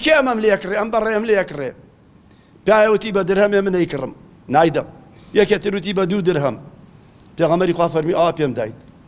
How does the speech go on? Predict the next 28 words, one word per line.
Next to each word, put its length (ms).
دای 200
بە 160
کابرا 260
بە 160
دوو 100
درهەم. 360
اینجا 300
درهەمێکی 500
دا 160
بە 180
کابرا، 340
فەرمی: 320
«ئەمەیان 460
بەرە، 300
تەورێک 420
و 140
گوریسێکم 500
بۆ 140
بکڕە 280
لە 120
بازار.» 340
چوو 220
تەورێکی 500
هێنا، 260
دەمە 260
تەورێک، 420
تەورزێنێکی 680
هێنا، 220